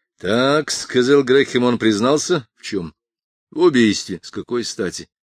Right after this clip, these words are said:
Он же чуть не ревёт в голос». «Это просто сумимосен. Я бы не принимал это всерьёз». «Он прямо плачет?» «Просто думает, что это ему поможет».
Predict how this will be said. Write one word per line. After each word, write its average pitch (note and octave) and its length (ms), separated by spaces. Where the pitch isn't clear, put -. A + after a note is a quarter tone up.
Он G3+ 180
же C3 100
чуть D#3 220
не C3+ 80
ревёт B2 300
в A2 60
голос». A2+ 440
«Это - 120
просто A#2 840
сумимосен. E2 920
Я A2 120
бы F#2+ 80
не F2+ 80
принимал E2+ 480
это D#2+ 120
всерьёз». E2 560
«Он F#2+ 240
прямо G#2+ 300
плачет?» C#3 540
«Просто - 340
думает, F#2+ 300
что - 180
это F2 200
ему F2+ 140
поможет». D#2 540